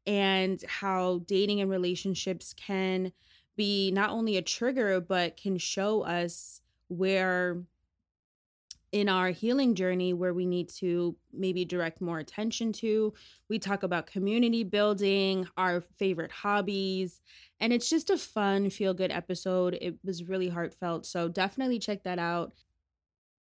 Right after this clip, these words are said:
Today's episode is rightfully titled, Am I the Drama? And when I was thinking about writing a-, the, out this episode,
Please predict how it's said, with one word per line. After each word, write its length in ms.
Today's 800
episode 920
is 720
rightfully 480
titled, 560
Am 160
I 280
the 120
Drama? 580
And 580
when 200
I 120
was 160
thinking 360
about 460
writing 380
a-, 140
the, 200
out 200
this 160
episode, 680